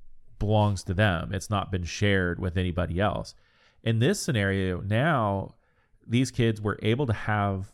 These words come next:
the procedure. I'm sure the, the expense of it is much less. And these doctors down in Brazil now have an experience that allows them to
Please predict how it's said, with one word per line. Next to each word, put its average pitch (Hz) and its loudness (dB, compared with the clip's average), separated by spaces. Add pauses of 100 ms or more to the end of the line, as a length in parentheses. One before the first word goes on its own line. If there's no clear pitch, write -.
the 107 -2
procedure. 92 -2
I'm 92 -6
sure 110 0
the, 90 -4
the 107 -2
expense 127 -2
of 92 2
it 87 0
is 87 -4
much 113 0
less. 92 -4 (640)
And 127 2
these 120 2
doctors 127 2
down 117 2
in 101 -2
Brazil 104 2
now 101 2
have 95 0 (100)
an 104 -2
experience 123 -2
that 101 0
allows 98 0
them 95 -6
to 101 -2